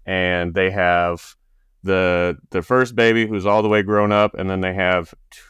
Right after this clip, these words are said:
two twins who are graduating high school. And Natalie Portman plays an actress who comes to her town, Savannah, Georgia, to study her because she's playing her in a movie, like a, like a, a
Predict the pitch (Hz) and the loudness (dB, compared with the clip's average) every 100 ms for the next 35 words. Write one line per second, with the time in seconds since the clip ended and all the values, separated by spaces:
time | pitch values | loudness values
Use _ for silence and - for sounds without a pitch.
0 | _ - 117 110 - 117 113 107 104 101 | _ -6 -4 -4 -6 0 2 2 0 -2
1 | - 98 92 92 87 98 95 95 95 90 | -4 -2 0 -2 -2 0 0 0 -2 -4
2 | 92 101 95 - 98 90 90 - _ _ | -2 -2 -2 -4 -2 0 -2 -4 _ _
3 | _ _ 92 95 107 110 107 117 110 104 | _ _ -4 0 2 2 0 0 -2 -2
4 | 95 104 95 90 64 95 104 - 98 90 | -2 -2 -2 -2 -4 -2 -2 -2 -2 -2
5 | 90 - 95 - 101 101 95 - 107 98 | -4 -8 -8 -4 -4 -4 -6 -10 -6 -4
6 | 95 92 95 - 92 - 101 95 90 98 | -2 -4 -6 -6 -6 -2 0 0 -2 -4
7 | 92 101 92 87 98 92 90 90 - _ | 0 0 0 -2 0 0 0 -2 -4 _
8 | _ _ _ - 104 101 95 92 - - | _ _ _ -4 0 2 2 -2 -4 -2
9 | 110 110 101 98 95 90 101 92 - 92 | 2 4 2 2 0 0 -2 -2 -4 -8
10 | - 104 98 98 95 98 95 90 98 95 | -4 -2 0 0 -2 -2 -2 -2 -2 -2
11 | 90 85 87 95 101 110 110 - _ 95 | -2 -2 -4 -2 0 0 -2 -4 _ -4
12 | 85 78 _ - 92 85 - - 80 | -4 -4 _ -6 -4 -4 -6 -6 -6